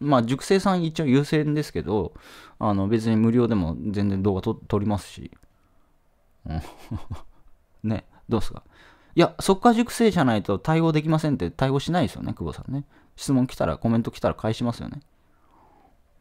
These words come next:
うん、すごないですか、これ。うん。と僕は思いますけどね。でもなんで質問がないのかっていうと、まあ、やってないからなんじゃないかな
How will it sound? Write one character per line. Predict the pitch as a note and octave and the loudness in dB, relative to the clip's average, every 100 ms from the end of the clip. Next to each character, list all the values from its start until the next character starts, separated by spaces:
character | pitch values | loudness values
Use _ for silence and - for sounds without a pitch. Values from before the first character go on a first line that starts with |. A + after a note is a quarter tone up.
| - | -8
う | |
ん、 | F#2 F2 E2+ - | -4 -4 -6 -8
す | - - | -8 0
ご | D#3 E4+ | 4 4
な | - | 2
い | - | -4
で | |
す | - | -10
か、 | F#2 | -12
こ | - | -12
れ。 | A#1 - - _ _ - _ _ _ _ _ _ _ _ - | -16 -18 -20 _ _ -20 _ _ _ _ _ _ _ _ -10
う | |
ん。 | F#2+ F#2 F2+ E2+ E2+ F#2 F#2 G#2+ - _ _ _ _ _ _ - | -6 -6 -8 -10 -12 -14 -16 -20 -20 _ _ _ _ _ _ 4
と | A3 | 6
僕 | G3 B3 - | 6 4 6
は | F#4 F#4 | 4 2
思 | E3+ F3 | -4 -8
い | |
ま | - - | -14 -16
す | - | -16
け | |
ど | - - | -16 -12
ね。 | F#2+ - _ _ - _ _ - | -12 -14 _ _ -20 _ _ -2
で | G#3+ | 0
も | E3+ | 4
な | G3 | 4
ん | C#4 | 4
で | D#3+ | 2
質 | - D3+ | 2 0
問 | C#3 | 0
が | C#3 | 2
な | C#3+ | 0
い | |
の | B2+ | 0
か | A#2 | -2
っ | - | -2
て | - | -4
い | D#3 | -6
う | |
と、 | D#3 - D#3 _ _ - _ _ - _ _ - | -2 -4 -4 _ _ -20 _ _ -20 _ _ -6
ま | E3 | 0
あ、 | |
や | A#2+ | 0
っ | A2+ | 0
て | C3+ | 2
な | D3 | 2
い | D#3+ | 2
か | B2 | -2
ら | |
な | F2+ F2 | -2 -4
ん | |
じ | F#2 | -6
ゃ | |
な | E2+ | -8
い | - | -8
か | |
な | F#2+ | -10